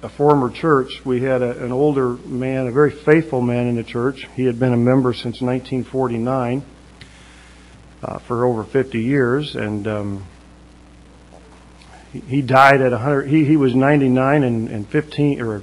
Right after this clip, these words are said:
eleven months. He was a month short of a hundred. And he had had a car accident when he was about ninety-four, and, uh, you know,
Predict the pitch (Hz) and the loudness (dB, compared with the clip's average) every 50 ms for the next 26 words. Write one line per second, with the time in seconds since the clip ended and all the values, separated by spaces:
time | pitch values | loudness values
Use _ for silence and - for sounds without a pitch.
0 | - - 139 131 139 147 156 143 131 131 135 147 143 139 139 135 - 131 127 123 | -8 -4 0 4 6 6 6 6 4 2 4 4 2 2 0 -2 -4 -4 -2 -2
1 | 127 113 123 120 123 131 143 139 - - 143 135 131 127 117 117 110 123 151 147 | -2 -2 -2 -2 -2 -2 -2 -4 -6 -4 -2 -2 0 -2 -2 -4 -4 -4 -4 -4
2 | 135 120 120 127 143 - - - - - - - - - - - - - - - | -4 -4 -4 -6 -6 -10 -18 -20 -20 -20 -20 -20 -20 -20 -20 -20 -20 -20 -20 -20
3 | - - - - - - - - - - - - - - - - - - - - | -20 -20 -20 -20 -20 -20 -20 -20 -20 -20 -20 -20 -20 -20 -20 -20 -20 -20 -20 -20
4 | - - - - - - 175 190 190 190 233 247 220 208 190 170 160 180 202 196 | -20 -20 -20 -12 -2 4 6 8 8 10 10 10 10 8 8 6 6 6 8 8
5 | 175 160 - - - 196 202 196 170 151 139 139 135 - 143 139 156 170 165 147 | 8 6 4 4 6 8 10 10 10 10 8 8 6 2 2 2 4 4 2 2
6 | 139 156 160 151 143 127 135 123 139 139 135 131 139 139 147 151 147 143 131 123 | 2 2 2 2 2 2 2 4 6 6 6 4 4 4 4 4 4 4 2 0
7 | - - - 156 156 139 113 110 110 127 147 - - - - - - - - - | -2 -2 2 4 4 6 4 4 2 -2 -6 -10 -18 -20 -20 -20 -20 -20 -20 -20
8 | - - - - - - - 131 120 120 120 117 113 113 107 110 113 113 110 107 | -20 -20 -20 -20 -20 -14 -10 -6 -4 -2 -2 -2 -2 -2 -2 -2 -2 -2 -2 -4
9 | 113 117 - - - - - - - - - - - - - - - - - - | -6 -8 -10 -14 -20 -20 -20 -20 -20 -20 -20 -20 -20 -20 -20 -20 -20 -20 -20 -20
10 | - 311 277 - - 123 110 110 113 123 120 | -20 -20 -16 -10 -6 -6 -4 -4 -4 -6 -6